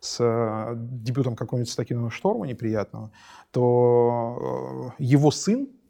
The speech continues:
с шести, пяти, семи лет, он, ну, по температуре несколько дней и, э, через три дня уже бегает, э, по потолку, пытаясь нарушить изоляцию. Вот, э, да, безусловно.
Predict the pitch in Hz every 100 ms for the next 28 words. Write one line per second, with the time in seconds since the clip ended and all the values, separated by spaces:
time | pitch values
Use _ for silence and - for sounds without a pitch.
0 | _ _ - - - 123 - 160 - 117
1 | - 143 - 131 131 131 120 104 - -
2 | - - 175 208 180 165 254 226 131 113
3 | 123 123 208 147 113 120 - 120 156 196
4 | 165 127 151 170 170 156 147 135 120 -
5 | - - - - 117 - 123 123 165 143
6 | 113 135 127 131 127 123 113 - 107 90
7 | 80 95 - - 117 110 - 151 165 139
8 | - - - - - - 123 123 123 123
9 | - - 117 117 90 - - - - -
10 | - 120 113 139 131 131 127 151 175 143
11 | 139 139 131 120 104 95